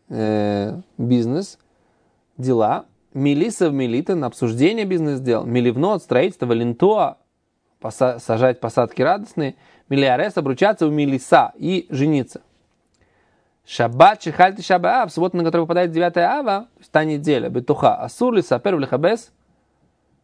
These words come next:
э, нельзя, э, стричься и стирать. В Ейше Эмри. А есть, которые хотят сказать,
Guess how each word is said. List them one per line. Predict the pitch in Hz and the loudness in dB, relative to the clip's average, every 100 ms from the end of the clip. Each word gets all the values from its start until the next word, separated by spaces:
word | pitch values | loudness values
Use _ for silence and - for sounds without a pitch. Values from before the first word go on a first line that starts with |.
| _ _ _ _ _ _ _ _ _ - | _ _ _ _ _ _ _ _ _ -12
э, | 123 120 117 117 117 113 120 - _ _ _ | -4 0 2 2 2 0 -2 -10 _ _ _
нельзя, | 127 135 139 139 170 196 131 104 _ _ _ _ _ _ _ _ _ _ _ _ _ _ _ _ _ _ _ _ _ _ - | -4 0 0 0 2 2 2 -4 _ _ _ _ _ _ _ _ _ _ _ _ _ _ _ _ _ _ _ _ _ _ -10
э, | 127 | -8
стричься | 110 - 247 240 175 | -4 0 0 0 0
и | 131 139 185 180 | 0 0 -2 -4
стирать. | - 151 127 107 _ _ _ _ _ _ - | 0 2 4 2 _ _ _ _ _ _ -2
В | 143 | 0
Ейше | 156 120 123 120 | 0 -2 -2 -2
Эмри. | 135 202 - | -2 -6 -10
А | 135 | -2
есть, | 147 208 | -2 0
которые | 202 214 | -2 -2
хотят | 196 214 | -2 -2
сказать, | - 220 262 302 247 247 | 0 0 2 2 2 0